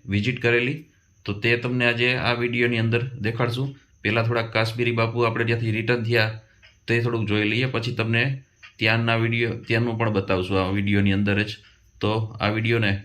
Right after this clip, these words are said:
ખાસ જોજો. તે જગા વિશે તમને આના વિશે બહુ ખ્યાલ નહીં હોય.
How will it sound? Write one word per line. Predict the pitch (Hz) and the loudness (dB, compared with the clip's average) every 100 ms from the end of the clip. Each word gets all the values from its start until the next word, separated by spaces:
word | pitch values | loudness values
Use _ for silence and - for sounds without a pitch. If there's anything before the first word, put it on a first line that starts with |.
| - | -4
ખાસ | 117 104 | -2 0
જોજો. | 113 117 104 104 - _ _ _ _ | 0 0 -2 -6 -14 _ _ _ _
તે | 104 107 104 101 - _ _ | 0 2 0 -2 -8 _ _
જગા | 98 110 | 0 2
વિશે | 110 110 107 | 2 0 -2
તમને | 104 107 104 98 - _ _ | -2 0 0 0 -4 _ _
આના | 101 107 | -2 0
વિશે | 101 101 | 0 0
બહુ | 98 104 101 | 0 0 0
ખ્યાલ | 107 101 | 2 2
નહીં | 98 95 | 2 2
હોય. | 90 78 | 0 -6